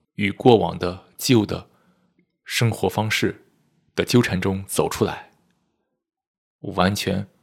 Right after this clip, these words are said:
换了一个活法。这可以说是这三年的冥想，这三年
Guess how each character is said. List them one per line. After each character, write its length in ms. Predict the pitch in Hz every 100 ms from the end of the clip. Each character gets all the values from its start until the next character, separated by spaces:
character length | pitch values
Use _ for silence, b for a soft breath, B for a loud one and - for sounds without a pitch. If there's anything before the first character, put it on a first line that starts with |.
| _ _
换 200 | - 139
了 80 | 101
一 60 | 92
个 100 | 95
活 240 | - 92
法。 280 | - - - _ _ _ _ _ _ _ _ _ _ _ _ _ _ _ _ _ _ _ _ _ _ _
这 320 | - 117 87 - _ _ _ _ -
可 100 | 107
以 60 |
说 160 | 87 95
是 160 | - 95
这 100 | 92
三 300 | - 104 101
年 120 | 90
的 120 | 87
冥 240 | 80 85
想， 260 | 90 - - _ _ _ _ _ _ _
这 120 | - 98
三 240 | - 104
年 260 | 92 90